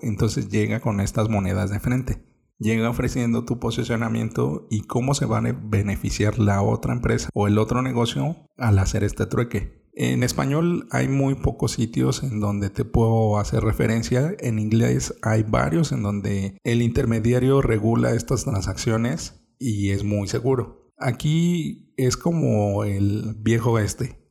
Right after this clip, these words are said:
Tienes que tener mucho cuidado en dónde y con quién. Lo más recomendable es que tengas unas primeras citas con quien estás pensando hacer este trueque.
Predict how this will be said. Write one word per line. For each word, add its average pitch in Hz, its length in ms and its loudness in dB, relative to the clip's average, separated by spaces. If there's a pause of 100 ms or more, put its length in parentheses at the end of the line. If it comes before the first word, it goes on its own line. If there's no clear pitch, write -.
(120)
Tienes 120 300 2
que 143 80 0
tener 110 300 0
mucho 120 360 -2
cuidado 110 640 2
en 101 240 -2
dónde 135 320 0
y 117 140 -2
con 101 220 -2
quién. - 380 -4 (200)
Lo 110 160 2
más 120 220 2
recomendable 127 920 2
es 113 100 2
que 123 100 -2
tengas 113 480 0
unas 110 440 0
primeras 104 540 -2
citas - 420 -4
con 113 260 -6
quien 104 240 -2
estás 104 300 -2
pensando 107 420 0
hacer 107 220 0
este 107 200 -2
trueque. 139 480 -2